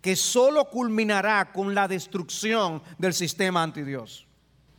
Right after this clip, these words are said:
Y podemos ver algo de esa enemistad en textos como Santiago cuatro cuatro: "Oh almas adúlteras,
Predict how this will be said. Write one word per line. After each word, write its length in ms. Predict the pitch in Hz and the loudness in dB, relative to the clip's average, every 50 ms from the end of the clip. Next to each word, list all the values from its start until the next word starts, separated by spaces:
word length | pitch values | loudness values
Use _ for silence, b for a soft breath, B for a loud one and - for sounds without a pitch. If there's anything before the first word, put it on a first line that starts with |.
| _ _ _ _ _ _ _ _ _ b b b b b b b b | _ _ _ _ _ _ _ _ _ b b b b b b b b
Y 120 | 180 165 | -4 2
podemos 340 | - 190 190 254 311 294 269 | 4 4 4 6 4 6 6
ver 140 | 277 269 269 | 8 8 8
algo 200 | 277 269 233 233 | 6 6 4 4
de 60 | 240 | 4
esa 140 | - - 254 | 4 4 2
enemistad 560 | 226 226 208 196 160 - - 254 262 240 190 | 2 4 4 2 2 2 4 4 4 4 4
en 120 | 160 143 | 0 0
textos 360 | - 190 202 - - 214 185 | 0 0 0 0 -2 -4 -2
como 200 | - 196 180 180 | -2 -2 0 0
Santiago 500 | 151 - 170 147 135 147 180 185 175 170 | 0 0 -2 -2 0 0 0 2 0 0
cuatro 300 | - - 180 170 - 147 | 0 0 0 0 0 -4
cuatro: 460 | 123 120 151 175 202 185 - 127 123 123 | -4 -2 0 0 0 0 -2 -4 -4 -2
"Oh 160 | 160 190 196 | 0 2 4
almas 320 | 220 233 226 202 170 - | 4 4 2 0 0 0
adúlteras, 640 | 170 151 143 185 240 226 185 165 135 123 120 - | 0 0 0 -2 -4 -4 -4 -4 -4 -4 -4 -6